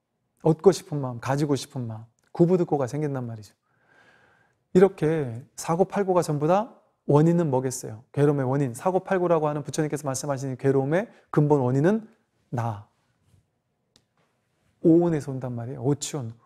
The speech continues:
오온을 자기라고 여겨서 자기로 취하는 데서 오는 괴로움. 그게 근본적인 중생들의 괴로움입니다. 그래서 모든 괴로움을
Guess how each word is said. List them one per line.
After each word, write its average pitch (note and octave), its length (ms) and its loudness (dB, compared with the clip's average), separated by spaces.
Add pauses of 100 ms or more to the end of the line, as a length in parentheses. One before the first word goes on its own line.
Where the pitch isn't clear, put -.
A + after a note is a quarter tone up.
(120)
오온을 G3 580 8
자기라고 D#3+ 600 0
여겨서 C3+ 520 -2
자기로 D3 440 -2
취하는 G#3+ 400 -2
데서 E3 220 -4
오는 D3 140 -4
괴로움. B2+ 340 -4 (840)
그게 G#3+ 220 0
근본적인 E3 880 0 (400)
중생들의 D3+ 600 0 (180)
괴로움입니다. B2+ 680 0 (1300)
그래서 D#3 400 8 (360)
모든 A3 440 10
괴로움을 D#3+ 560 8